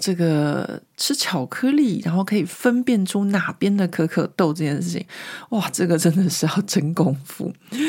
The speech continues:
我真的没有办法做到。然后 Karen 也有提-，特别提醒我说，“你一定要问 chef 哪一颗是哪里的豆子。”这样。那这就是好玩的地方了，就是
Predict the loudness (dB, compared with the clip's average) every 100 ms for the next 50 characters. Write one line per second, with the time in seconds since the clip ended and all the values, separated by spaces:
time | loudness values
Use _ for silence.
0 | -4 -8 -2 0 2 2 4 2 2 2
1 | 2 0 -2 0 0 2 2 2 2 2
2 | 2 2 2 2 2 0 0 0 -4 -8
3 | -8 -2 2 2 0 -2 -2 -4 0 2
4 | 4 2 2 2 2 2 2 0 0 -2
5 | -8 -2 0 0 0 -2 0 -2 -2 -4
6 | -4 -6 -10 _ -2 -2 -4 -6 -4 -4
7 | -6 -20 -18 -16 -16 -10 -6 -2 0 2
8 | 2 2 2 2 2 0 -2 -2 0 0
9 | -2 -4 -4 -2